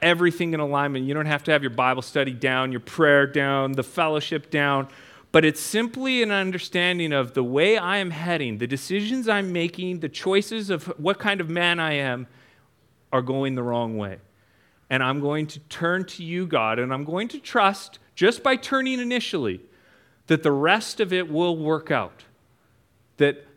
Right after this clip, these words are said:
that the prayer will develop, the Bible study will develop, the fellowship will come alongside. There's an example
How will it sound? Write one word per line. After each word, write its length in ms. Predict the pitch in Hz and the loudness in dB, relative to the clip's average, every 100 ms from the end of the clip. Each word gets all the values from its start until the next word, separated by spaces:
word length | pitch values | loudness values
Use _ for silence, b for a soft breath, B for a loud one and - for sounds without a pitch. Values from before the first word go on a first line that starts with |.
| _ | _
that 220 | 135 151 | 2 4
the 80 | 151 | 0
prayer 920 | - - 190 196 202 202 202 196 - _ _ - | -4 -2 4 8 8 8 4 0 -14 _ _ -4
will 120 | 143 | -2
develop, 580 | 139 127 135 120 92 - | 0 2 2 2 -2 -8
the 100 | 131 | 0
Bible 380 | 160 190 208 | 4 6 4
study 360 | 190 - 175 139 | -2 -4 -4 -2
will 180 | 123 123 | -4 -4
develop, 520 | 120 110 135 117 - | -6 2 2 2 0
the 80 | 156 | -6
fellowship 640 | - 196 208 208 - 202 | 0 0 2 0 -2 -2
will 100 | 185 | -2
come 280 | 160 175 175 | -2 -4 -2
alongside. 840 | 160 160 156 151 - 123 123 90 - _ _ _ _ _ _ _ _ _ _ _ _ _ _ _ _ _ _ _ _ _ _ _ - _ _ _ _ _ _ _ _ - | 0 2 0 -4 -6 -6 -6 -10 -16 _ _ _ _ _ _ _ _ _ _ _ _ _ _ _ _ _ _ _ _ _ _ _ -20 _ _ _ _ _ _ _ _ 2
There's 200 | 143 135 | 2 2
an 80 | 147 | -4
example 720 | 135 151 151 139 147 143 | -2 -2 -2 -2 -4 -4